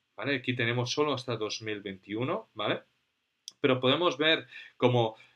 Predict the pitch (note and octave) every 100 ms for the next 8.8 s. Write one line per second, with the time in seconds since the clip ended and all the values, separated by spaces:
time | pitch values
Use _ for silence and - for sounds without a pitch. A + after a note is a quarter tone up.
0 | - A2+ A2 D3 D3 C3+ B2+ B2 A#2+ B2+
1 | B2+ C#3 C3 A#2+ A#2 A#2 A#2 A#2 - -
2 | D3+ C3+ A#2 A2+ A2+ A2 A2 - B2 A#2
3 | C3+ C3+ - - A#2 A2+ A2+ A2+ _ G#2
4 | A#2+ E3 _ _ _ _ _ _ - A#2
5 | A2+ A2+ A2 G#2+ G#2 G2 G2+ A2 B2+ D3
6 | - D#3 E3 A#2+ G2 _ A2 G#2+ G2+ -
7 | _ - E3 C#3 C#3 F#3 - - - G2+
8 | A#2 C3+ - - - A#2+ - -